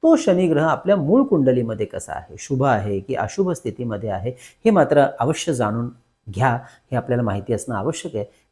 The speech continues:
कारण गोचर ग्रहांच्या भ्रमणाचे परिणाम आपल्या मूळ कुंडलीनुसार मिळतात हे विसरून नाही चालणार. परंतु महत्त्वाचे ढोबळ असे शुभ किंवा अशुभ परिणाम निश्चितपणे आपल्याला अनुभवायला मिळतातच.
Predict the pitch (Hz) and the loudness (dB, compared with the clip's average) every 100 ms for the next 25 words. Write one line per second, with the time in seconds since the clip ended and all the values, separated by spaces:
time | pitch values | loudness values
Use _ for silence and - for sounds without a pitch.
0 | - 139 151 151 - _ 123 143 151 214 | -2 2 2 0 -8 _ 2 4 6 4
1 | 226 - 131 127 147 143 170 131 117 135 | 4 4 4 4 2 2 2 2 0 2
2 | 147 147 180 165 127 127 143 135 139 160 | 2 0 -2 0 2 2 0 0 -2 -2
3 | 143 180 180 127 139 135 127 131 123 120 | 0 0 0 -2 0 -2 -4 -6 -6 -6
4 | 127 117 113 123 107 - 120 107 95 98 | -6 -8 -10 -10 -12 -12 -10 -8 -8 -12
5 | - 71 58 _ _ _ - - 208 262 | -14 -16 -20 _ _ _ -20 4 8 10
6 | 240 202 180 196 226 240 151 135 175 151 | 10 8 8 8 6 6 6 6 8 6
7 | 147 156 135 139 147 151 139 107 156 165 | 2 -2 0 0 2 2 0 -2 -4 -4
8 | 135 127 151 131 120 - 214 - 151 131 | -4 -4 -4 -4 -6 -8 -10 -6 -6 -4
9 | 123 131 147 113 104 107 117 120 92 87 | -6 -6 -8 -10 -8 -6 -6 -8 -10 -12
10 | 98 - - | -16 -18 -20